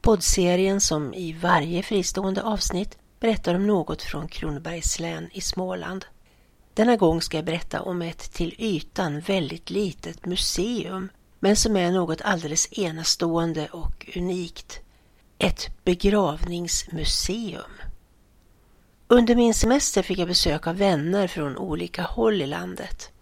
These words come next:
Som värdinna har man ansvar inte bara för mat och dryck och övernattning, utan man vill ju också att varje dag ska innehålla förströelser och trevliga upplevelser. Jag gjorde en översikt med lämpliga utflyktsmål för veckan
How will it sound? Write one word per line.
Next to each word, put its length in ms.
Som 360
värdinna 520
har 160
man 180
ansvar 440
inte 200
bara 220
för 140
mat 460
och 140
dryck 500
och 140
övernattning, 880
utan 440
man 200
vill 180
ju 80
också 240
att 140
varje 220
dag 220
ska 140
innehålla 440
förströelser 1080
och 100
trevliga 560
upplevelser. 1040
Jag 200
gjorde 340
en 340
översikt 720
med 240
lämpliga 440
utflyktsmål 840
för 160
veckan 520